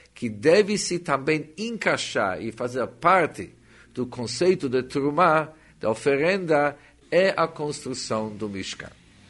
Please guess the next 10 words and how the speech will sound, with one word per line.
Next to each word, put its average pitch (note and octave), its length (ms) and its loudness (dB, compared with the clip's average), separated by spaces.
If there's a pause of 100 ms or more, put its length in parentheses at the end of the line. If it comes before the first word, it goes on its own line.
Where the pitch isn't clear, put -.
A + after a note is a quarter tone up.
(600)
E C#3 140 2
esta F#3 340 8
pergunta A#2+ 720 2 (140)
se - 160 2
aprofunda C3 1000 2
mais A2 440 0
ainda. C#2 440 -8 (240)
O D3 160 4
conceito F#3 640 0
Mishkan, G2+ 600 -2